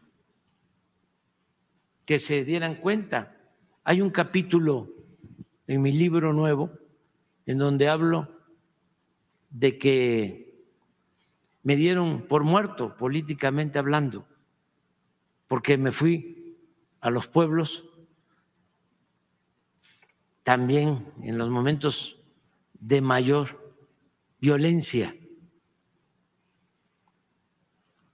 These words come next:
cuando el narcoestado de Calderón y de García Luna. Yo andaba visitando los pueblos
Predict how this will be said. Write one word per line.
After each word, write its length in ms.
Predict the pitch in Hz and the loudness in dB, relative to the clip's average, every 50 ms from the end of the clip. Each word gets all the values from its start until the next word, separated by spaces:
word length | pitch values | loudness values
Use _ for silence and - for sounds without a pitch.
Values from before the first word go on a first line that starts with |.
| _ _ | _ _
cuando 360 | - 135 131 127 120 117 127 127 | 2 2 2 2 2 0 2 2
el 100 | 120 117 | 4 4
narcoestado 800 | 120 117 120 - - 131 110 - - 156 170 170 147 123 98 - - - - - | 2 2 2 0 -2 -2 -2 0 2 2 2 2 0 -4 -10 -14 -18 -20 -14 -8
de 140 | 101 107 | -8 -6
Calderón 640 | - - 120 120 113 120 117 123 135 139 127 113 - - - _ _ _ _ _ _ _ _ | 0 0 0 2 2 2 2 2 2 0 -2 -6 -10 -18 -20 _ _ _ _ _ _ _ _
y 100 | - 107 | -4 -4
de 100 | 113 110 | -2 0
García 340 | 110 110 104 98 - 117 113 | 0 -2 -2 0 -2 0 0
Luna. 340 | 123 143 143 127 95 - - _ _ _ _ _ _ _ _ _ _ _ _ _ _ _ | 0 0 0 -2 -4 -6 -12 _ _ _ _ _ _ _ _ _ _ _ _ _ _ _
Yo 100 | - 131 | 0 0
andaba 300 | 139 139 135 147 147 147 | 2 4 2 2 2 2
visitando 520 | 139 139 127 107 127 113 - 135 147 143 139 | 2 0 -2 -2 -2 0 0 2 2 2 0
los 160 | 135 117 101 | 0 -2 0
pueblos 500 | - 139 147 135 139 147 135 - - - | 2 2 2 2 2 0 0 -2 -8 -10